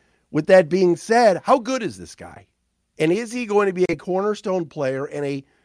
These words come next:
at a elevated, uh, talent on this roster as they take the next step with the defense.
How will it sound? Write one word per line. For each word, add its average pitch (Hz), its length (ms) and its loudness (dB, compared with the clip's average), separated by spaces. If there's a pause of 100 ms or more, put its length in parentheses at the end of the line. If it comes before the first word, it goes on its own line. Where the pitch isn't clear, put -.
(280)
at 151 120 -2
a 139 240 -6
elevated, 120 800 -2 (680)
uh, 104 500 -10 (100)
talent 196 640 0 (160)
on 156 180 0
this 175 220 -4
roster 165 520 0
as 123 160 -8
they 120 120 -10
take 165 300 -8
the 156 80 -10
next 131 240 -10
step 104 260 -16
with 107 80 -20
the 139 60 -16
defense. 190 680 -10